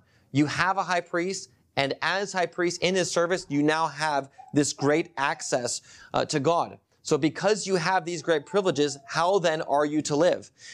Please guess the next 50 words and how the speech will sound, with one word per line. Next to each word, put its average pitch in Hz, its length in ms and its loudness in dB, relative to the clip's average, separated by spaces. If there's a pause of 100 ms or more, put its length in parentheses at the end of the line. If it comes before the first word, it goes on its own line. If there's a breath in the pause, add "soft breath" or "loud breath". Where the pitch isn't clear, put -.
Now, 151 140 2
just 180 220 -2
a 202 40 2
reminder 165 420 2
of 139 120 0
what 160 240 0
you 151 80 -2
have, 143 260 0
verses 139 260 -2
nineteen 156 400 -2
through 143 120 0
twenty, 143 260 -2
in 151 80 -4
terms 143 240 -2
of 135 80 2
the 123 140 2
entrance 147 260 -2
into 127 180 2
the 117 80 0
heavenly 135 320 -2
sanctuary. 151 560 0 (440 loud breath)
Uh, - 80 2
notice 151 400 2
there 160 120 2
is 165 100 0
a 170 80 4
boldness 165 520 0
to 123 160 0
enter, 113 420 -2
as 135 380 0
the, 135 240 2
as 135 320 2
the 135 140 2
author 131 260 2
says 127 260 2
here. 123 280 -2 (420 soft breath)
Uh, 92 80 2
not 147 240 2
just 180 160 -4
that 147 140 0
you 160 220 4
are, 123 260 2 (120)
are 120 120 2
creeping 180 560 0
in, 175 260 0 (320 soft breath)
but 139 220 0 (380)
Christ 185 420 -2
has 147 360 -4
so 202 720 2
thoroughly 190 720 0